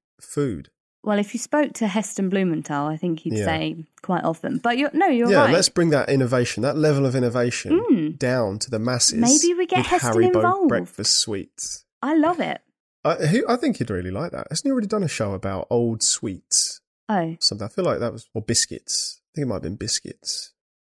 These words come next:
Speaker 1: Channel four?
Speaker 2: No. Haven't seen it.
Speaker 1: No.
Speaker 2: Sorry.
Speaker 1: Don't hear much about him these days, do you?
Speaker 2: Old Heston?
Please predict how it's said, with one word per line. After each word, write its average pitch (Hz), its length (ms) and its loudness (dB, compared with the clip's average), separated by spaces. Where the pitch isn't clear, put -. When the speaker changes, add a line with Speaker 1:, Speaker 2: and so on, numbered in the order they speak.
Speaker 1:
Channel 110 220 -8
four? 127 380 -8
Speaker 2:
No. 185 280 0
Haven't 170 280 -4
seen 165 160 -8
it. 160 120 -10
Speaker 1:
No. 92 260 -8
Speaker 2:
Sorry. 156 420 -8
Speaker 1:
Don't 196 140 -2
hear 160 120 2
much 165 180 -2
about 82 180 -6
him 78 60 -6
these 76 180 -4
days, 107 160 -12
do 131 100 -10
you? 110 140 -12
Speaker 2:
Old 208 160 -2
Heston? 202 580 -2